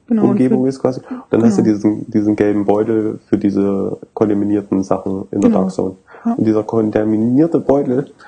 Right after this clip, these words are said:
Speaker 2: der hat ja nur sechs Slots oder so. Also da kannst du ja relativ wenig mitnehmen.
Speaker 1: Okay, kann sein, ja.
Speaker 2: Und dadurch bist du ja gezwungen,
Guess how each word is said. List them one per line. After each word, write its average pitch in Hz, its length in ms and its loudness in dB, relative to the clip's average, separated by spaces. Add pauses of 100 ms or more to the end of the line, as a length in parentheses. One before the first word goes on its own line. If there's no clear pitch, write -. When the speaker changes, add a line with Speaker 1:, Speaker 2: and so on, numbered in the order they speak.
(280)
Speaker 2:
der 110 100 0
hat 110 160 -2
ja 117 80 2
nur 117 240 0
sechs - 640 -6
Slots - 400 -2
oder 87 220 0
so. 87 320 -6
Also 90 160 -2
da 90 80 -2
kannst 104 240 -4
du 117 40 0
ja 107 40 -4
relativ 104 420 -4
wenig 98 300 0
mitnehmen. 90 480 -2 (240)
Speaker 1:
Okay, 233 260 -4
kann 208 200 -4
sein, 208 260 0
ja. 208 220 -2 (600)
Speaker 2:
Und 101 580 0 (120)
dadurch 101 400 -2
bist 120 160 -2
du - 200 0
ja 98 140 2
gezwungen, 98 800 0